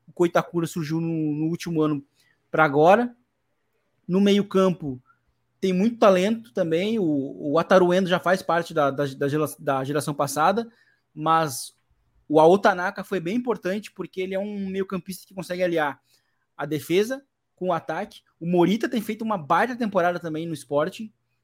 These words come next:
uma baita temporada em termos individuais. É... e no ataque tem surgido muito, muito, muitos bom-, muitos bons valores, né? Obviamente o mais jovem e o que, que tem a maior projeção é o Takefusa Kubo,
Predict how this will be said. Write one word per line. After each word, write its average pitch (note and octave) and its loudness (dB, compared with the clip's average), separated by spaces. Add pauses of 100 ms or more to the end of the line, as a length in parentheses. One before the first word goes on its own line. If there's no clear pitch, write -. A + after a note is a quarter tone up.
(100)
uma D#3 -6
baita E3 0
temporada D#3 -4 (300)
em - -20
termos D#3+ -4
individuais. D#3 -4 (500)
É... D#3 -2
e G3+ -2
no A#3+ 0
ataque A#3+ -2
tem B3+ -2
surgido A#3+ -4
muito, B3+ -2
muito, A3+ -6 (400)
muitos G3 -4
bom-, F#3 -2
muitos G3+ -4
bons G3+ -2
valores, F#3+ 2
né? C3+ -8 (560)
Obviamente D#3+ 0
o - -8
mais D#3+ 0
jovem D#3+ 2
e D#3 -2
o - -16
que, D#3 -18
que - -20
tem F3 -4
a E3 -4
maior E3 0
projeção E3+ -4
é D#3+ -2
o D#3 -4
Takefusa D3 -8
Kubo, G#3 -8